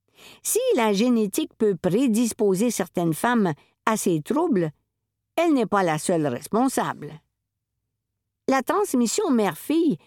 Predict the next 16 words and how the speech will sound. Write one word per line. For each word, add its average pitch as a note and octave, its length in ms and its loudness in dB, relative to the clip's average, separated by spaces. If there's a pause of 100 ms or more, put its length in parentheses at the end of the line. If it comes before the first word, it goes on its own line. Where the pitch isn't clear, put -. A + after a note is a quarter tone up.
(300)
n'est C#4+ 300 2 (100)
qu'un E4 300 2
élément G#3+ 560 2
parmi D#3+ 400 0
d'autres. D3+ 420 -2 (720)
Certaines F#3 560 0
situations, E3+ 800 -2
comme F3+ 300 0 (280)
les E3+ 180 0
traumatismes F#3+ 880 0
dans D3 200 0
l'enfance, A#3 720 0 (520)
menaces, F#3+ 800 0 (460)
abandon, F3 800 0 (440)
violence, F3+ 800 0 (440)
abus, G#3 500 2